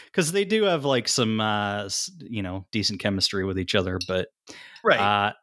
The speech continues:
Speaker 1: I don't know. I, I kinda don't care. I, I kind of was over it. So,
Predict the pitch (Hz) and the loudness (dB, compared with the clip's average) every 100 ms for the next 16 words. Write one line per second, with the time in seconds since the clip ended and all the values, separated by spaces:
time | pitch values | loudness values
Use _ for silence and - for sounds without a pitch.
0 | _ _ _ _ _ _ _ _ _ _ | _ _ _ _ _ _ _ _ _ _
1 | _ _ _ _ _ _ _ _ _ - | _ _ _ _ _ _ _ _ _ 0
2 | 156 135 127 123 - 135 147 139 135 143 | 2 4 4 2 -2 0 2 0 0 0
3 | 156 135 120 120 107 - 113 110 110 107 | 2 0 2 0 0 0 2 4 2 0
4 | - 113 - 117 110 101 104 95 104 98 | -2 -2 0 0 0 0 -4 -2 -2 -2
5 | 98 98 98 _ - 110 98 | -2 -2 -4 _ -2 0 0